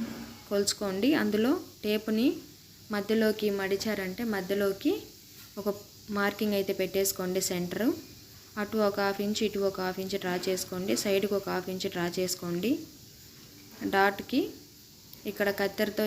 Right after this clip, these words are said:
ఇలా ఈ విధంగా పైన రబ్ చేశారంటే కింది వైపున మార్కింగ్ పడుతుంది. ఇక్కడ కూడా ఒక మార్కింగ్ పెట్టేసుకోండి, ఇక్కడ ఒక ఖర్చు పెట్టేసుకోండి.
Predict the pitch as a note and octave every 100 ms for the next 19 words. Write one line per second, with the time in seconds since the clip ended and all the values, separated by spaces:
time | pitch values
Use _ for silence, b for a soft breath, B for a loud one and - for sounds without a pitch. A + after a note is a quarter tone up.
0 | G3+ F#3+ F#3+ G3 F#3+ F#3+ G3+ G#3 B3+ D#4+
1 | - - - - G3 G3+ G#3 F#3 - G3+
2 | G3+ G3 F#3 F#3 A3+ G3+ G3+ G3+ G3+ F#3
3 | F#3 F#3 G3 F#3+ F#3 F3+ F#3+ G#3+ A#3 F#3+
4 | F#3 F#3 B3+ E4+ B B B B - F#3+
5 | F#3+ F#3 F#3+ F#3+ F#3 F#3 F#3 - G3 G#3+
6 | F#3+ F#3 F3+ F3+ F3+ - F#3 F#3 F#3 F#3+
7 | F#3+ A3+